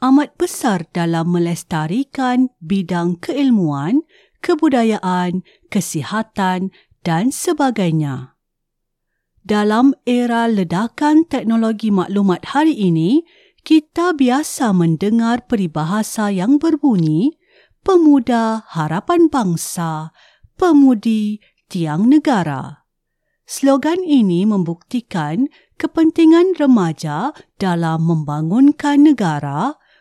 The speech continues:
khususnya ke arah pembentukan Malaysia Madani. Negara kita telah menghela nafas kemerdekaan lebih daripada separuh abad. Namun,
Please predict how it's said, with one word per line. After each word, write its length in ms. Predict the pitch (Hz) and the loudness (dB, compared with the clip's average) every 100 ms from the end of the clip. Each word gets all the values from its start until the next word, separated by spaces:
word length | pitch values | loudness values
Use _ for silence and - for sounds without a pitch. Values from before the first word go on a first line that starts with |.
| _ | _
khususnya 800 | - 262 - 320 - 311 320 370 - | -2 -2 0 -2 4 4 6 2 -2
ke 160 | 285 | -4
arah 400 | 226 233 220 214 - | -2 -2 -2 -4 -6
pembentukan 1040 | 185 160 156 143 135 233 - 226 208 214 - _ 175 | -2 -2 -2 -4 -4 -8 -4 -2 -2 -2 -6 _ -4
Malaysia 640 | 156 156 240 - - 233 | -2 0 -2 -2 0 2
Madani. 880 | 247 311 294 233 165 156 151 135 139 _ _ _ _ _ _ _ _ | 4 4 2 0 -2 -2 -4 -10 -16 _ _ _ _ _ _ _ _
Negara 440 | 269 220 185 156 151 | -2 0 -2 -4 -6
kita 560 | - 233 - 233 247 269 | -6 -8 -4 -4 -4 -2
telah 280 | 262 233 220 | -2 -2 0
menghela 640 | 220 226 220 262 285 302 330 | 2 2 2 0 2 2 2
nafas 640 | 330 277 - 208 202 - | 2 2 -2 -6 -6 -8
kemerdekaan 1080 | - 226 190 160 156 147 226 226 220 233 294 - _ _ 247 | -6 -2 0 0 -6 -6 -6 -4 -2 0 -2 -4 _ _ 0
lebih 400 | 285 269 339 403 - | 0 4 2 2 -6
daripada 880 | 262 247 240 - 214 202 190 190 190 _ - | -4 -2 -2 -4 -6 -4 -4 -6 -8 _ -14
separuh 680 | - 156 - 165 240 311 - | -8 -8 -4 -2 0 0 -2
abad. 520 | - 165 - 143 151 _ _ _ _ _ _ - | -4 -4 -4 -8 -10 _ _ _ _ _ _ -4
Namun, 680 | 190 220 240 240 247 254 | 0 2 2 2 0 -2